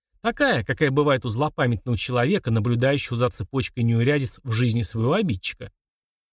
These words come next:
Он медленно вытянул в сторону отца правую руку. Большой палец был оттопырен вверх, указательный направлен в мерно вздымавшуюся грудь Малышева. «Але, оп!» — чуть слышно произнёс Артур. «Гопля! Бум,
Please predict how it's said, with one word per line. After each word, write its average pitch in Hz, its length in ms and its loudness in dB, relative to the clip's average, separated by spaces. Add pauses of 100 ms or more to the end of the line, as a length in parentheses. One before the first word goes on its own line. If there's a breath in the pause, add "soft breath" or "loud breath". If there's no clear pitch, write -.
(320)
Он 135 240 2
медленно 123 360 2
вытянул 123 360 0
в 107 60 -4
сторону 117 380 0
отца 113 300 -2
правую 117 420 0
руку. 131 360 -4 (720)
Большой 196 320 -2
палец 247 300 0
был 202 180 2
оттопырен 208 500 0
вверх, 127 400 0
указательный 139 640 0
направлен 123 500 2
в 104 40 4
мерно 151 320 2
вздымавшуюся 117 680 0
грудь 110 280 -2
Малышева. 117 500 -2 (720)
«Але, 185 640 0
оп!» — - 160 -2 (320)
чуть - 200 -4
слышно 135 380 -4
произнёс 113 480 0
Артур. - 320 -8 (260)
«Гопля! 151 520 0 (260)
Бум, 214 240 2